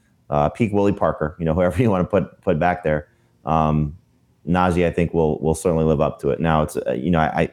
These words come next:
I think when you start to compare him to the guys that are around him, you know, Derrick Henry, Joe Mixon, Dalvin Cook, you can make a case for and against each of them. So if you wanna go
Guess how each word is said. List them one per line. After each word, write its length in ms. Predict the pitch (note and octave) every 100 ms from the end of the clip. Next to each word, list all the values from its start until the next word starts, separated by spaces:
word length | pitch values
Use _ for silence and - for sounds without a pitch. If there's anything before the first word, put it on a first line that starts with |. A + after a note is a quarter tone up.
| -
I 80 | E2+
think 240 | G#2 E2
when 100 | F2
you 80 | E2
start 240 | - E2+
to 100 | -
compare 420 | - E2+ E2 G#2+ G#2+
him 180 | A#2+ A#2+
to 200 | C3+ C3
the 100 | B2
guys 300 | A#2 A#2+ A#2
that 100 | A2
are 80 |
around 300 | A2 A2+ B2+
him, 220 | C#3 E3 A2+
you 60 |
know, 260 | G2 F2+ F2
Derrick 320 | F2+ F#2+ F#2
Henry, 320 | G2+ G2 G2+
Joe 180 | F#2 F#2+
Mixon, 400 | F#2 F#2+ - F#2+
Dalvin 320 | E2+ F2 F2+
Cook, 320 | G#2 A2 - _ _ _ _ -
you 80 |
can 140 | F2+ F2
make 160 | F2+
a 60 | F2
case 240 | - F#2
for 180 | - F#2+
and 80 | F#2
against 240 | F2+ F2+ G2+
each 160 | F#2+
of 80 | A2
them. 280 | A#2+ C3+ D3
So 160 | - F2
if 100 | F2
you 80 | F#2
wanna 180 | F2+
go 380 | E2+ F2+ F2+ F2